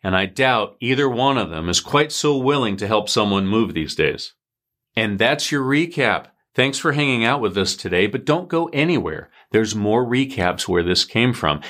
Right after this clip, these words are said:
And if you like getting all the crime in half the time, please remember to subscribe so you never miss a story.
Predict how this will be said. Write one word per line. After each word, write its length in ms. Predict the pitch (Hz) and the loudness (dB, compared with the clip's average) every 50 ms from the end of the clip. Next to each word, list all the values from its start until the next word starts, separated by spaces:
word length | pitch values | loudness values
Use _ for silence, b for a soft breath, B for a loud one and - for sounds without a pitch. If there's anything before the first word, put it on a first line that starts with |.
| B B | B B
And 140 | 113 113 110 | -2 -2 -2
if 120 | 110 - | -2 -2
you 100 | 156 160 | -2 0
like 200 | 170 180 180 175 | 0 0 0 0
getting 260 | 170 165 160 156 147 | 0 0 0 2 2
all 140 | 147 147 143 | 0 0 0
the 80 | 147 - | -2 -6
crime 380 | - - 143 131 135 139 139 | -4 -2 0 2 2 2 0
in 80 | 127 117 | -2 -2
half 240 | 120 123 127 127 - | 0 -2 -2 0 -4
the 80 | 135 | -6
time, 460 | - - - - 95 95 101 110 120 B B B B B - | -6 -4 -2 0 2 2 2 2 0 B B B B B -10
please 360 | - 117 113 123 143 143 135 | -4 0 2 2 2 0 0
remember 440 | 147 139 131 127 127 127 123 127 123 | 0 0 2 2 2 2 0 0 0
to 160 | - 123 - | 0 -2 0
subscribe 680 | - - 85 85 - - - 104 98 104 113 131 123 | 0 -2 -2 -2 -2 -2 0 0 0 2 0 0 -2
so 140 | - - 101 | -2 -2 0
you 180 | 87 87 87 | 0 0 -2
never 600 | 87 85 87 90 92 98 98 110 110 117 120 - - | -2 -2 0 2 2 2 2 0 -2 -2 -4 -8 -6
miss 340 | - 92 92 90 87 - - - | -2 0 2 2 2 0 -2 -2
a 60 | 87 | -2
story. 500 | - - - - 98 90 82 73 65 - | -2 -2 0 2 2 2 2 2 -2 -8